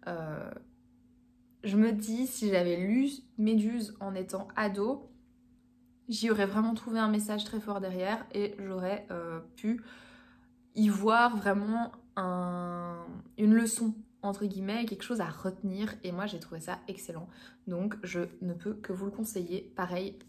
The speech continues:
très très court, hein, il fait même pas deux cents pages. Donc, ça se lit en une fois. Franchement, top. Et donc voilà ce qui conclut, euh, ce mois de lecture, ce mois d'avril. Je suis extrêmement heureuse de ce mois parce que je suis dans une super bonne phase. Euh, par rapport à l'année passée, l'année passée j'étais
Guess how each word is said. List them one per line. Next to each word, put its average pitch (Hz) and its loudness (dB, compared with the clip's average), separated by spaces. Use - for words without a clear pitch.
très - -4
très 190 -6
court, 185 -6
hein, 165 -6
il 170 -10
fait 180 -8
même 175 -6
pas 180 -2
deux 180 -4
cents 180 -6
pages. 180 -4
Donc, 196 -4
ça 180 -2
se 180 -4
lit 202 -4
en 226 2
une 208 6
fois. 185 -4
Franchement, 180 -10
top. - -10
Et 208 2
donc 277 6
voilà 269 8
ce - -2
qui 285 0
conclut, 240 2
euh, 202 4
ce 202 4
mois 320 6
de 269 4
lecture, 262 4
ce - 0
mois 220 4
d'avril. 233 2
Je 208 -2
suis 240 -2
extrêmement 165 -6
heureuse 247 2
de 185 -6
ce - -6
mois 175 -4
parce - -10
que 220 -4
je 202 -4
suis - -8
dans 202 2
une 202 2
super 285 2
bonne 202 4
phase. 226 0
Euh, 185 4
par 220 4
rapport 247 4
à 247 6
l'année 214 2
passée, 208 2
l'année 175 0
passée 180 0
j'étais 208 -2